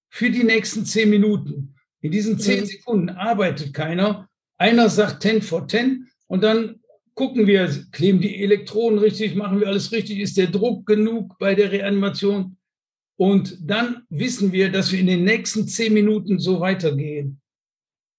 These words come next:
Speaker 1: Und
Speaker 2: Mhm.
Speaker 1: das können wir in jedem Meeting machen. Wir können sagen, wir nehmen uns zehn Sekunden Zeit,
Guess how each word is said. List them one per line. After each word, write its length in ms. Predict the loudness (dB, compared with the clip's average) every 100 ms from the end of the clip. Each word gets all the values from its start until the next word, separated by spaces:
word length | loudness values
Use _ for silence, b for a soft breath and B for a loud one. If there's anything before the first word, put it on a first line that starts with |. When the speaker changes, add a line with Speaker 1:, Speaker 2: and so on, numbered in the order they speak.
| _ _
Speaker 1:
Und 140 | 2 4
Speaker 2:
Mhm. 40 |
Speaker 1:
das 220 | 2 -2
können 200 | -2 2
wir 120 | 4 6
in 140 | 4
jedem 380 | 4 4 6 6
Meeting 380 | 6 2 0 0
machen. 320 | -2 -2 -2
Wir 140 | -2
können 240 | 2 2 2
sagen, 480 | 2 0 -2 -4 _ _ _ _
wir 140 | -2 4
nehmen 240 | 4 4
uns 280 | 2 -2 -2
zehn 240 | 0 0
Sekunden 400 | -2 -2 0 0
Zeit, 440 | 0 0 2 2